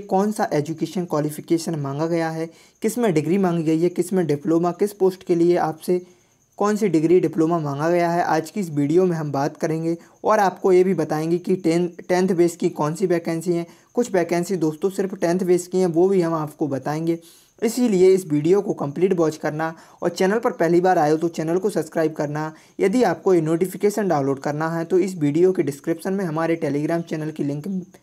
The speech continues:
मिल जाएगी, उस Telegram चैनल को ज्वाइन कर लेना, तो वहाँ पर आपको ये नोटिफिकेशन मिल जाएगा।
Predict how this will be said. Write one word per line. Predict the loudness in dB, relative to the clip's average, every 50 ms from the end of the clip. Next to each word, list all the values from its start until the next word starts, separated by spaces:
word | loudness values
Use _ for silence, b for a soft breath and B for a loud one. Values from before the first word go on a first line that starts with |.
| b b _ -2
मिल | 2 2 4
जाएगी, | 4 4 2 2 2 0 -2 -4 -4 B B B B
उस | -2 -2 -2 -2 -2 0
Telegram | 2 4 4 4 4 4 2 0
चैनल | 0 -2 -2 -2 -2 -2
को | -2 -2
ज्वाइन | -2 -2 -4 -4 -6 -6
कर | -6 -4 -4 -2
लेना, | -2 -2 -2 -2 -4 -8 -8 b b b b b
तो | -2 0
वहाँ | 0 2 0 0
पर | 0 0 0
आपको | 0 -2 0 2 2
ये | 2 2
नोटिफिकेशन | 0 -2 -4 -6 -8 -10 -8 -8 -8 -6 -6 -6 -4
मिल | -4 -2 -2
जाएगा। | -2 -2 -2 -4 -6 -8 -10